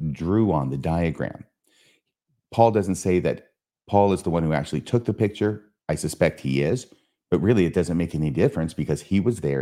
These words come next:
and he is affirming that is exactly what Tim Ballard wrote on the whiteboard. And he'll go over it in some detail.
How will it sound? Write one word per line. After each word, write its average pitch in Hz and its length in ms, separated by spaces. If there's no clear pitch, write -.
and 78 120
he 95 180
is 92 120
affirming 104 580
that 82 100
is 80 140
exactly 87 540
what 95 200
Tim 90 220
Ballard 67 400
wrote 82 260
on 69 380
the 80 80
whiteboard. 76 640
And 78 80
he'll 87 140
go 90 220
over 95 380
it 64 80
in 85 180
some 82 240
detail. 73 600